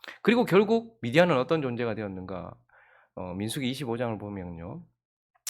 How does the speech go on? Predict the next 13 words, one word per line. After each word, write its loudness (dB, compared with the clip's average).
육 -8
절을 0
보시면 -8
이스라엘 2
자손의 -2
온 0
회중이 -4
회막문에서 2
울 0
때에 -4
이제 -8
하나님께서 0
이제, -4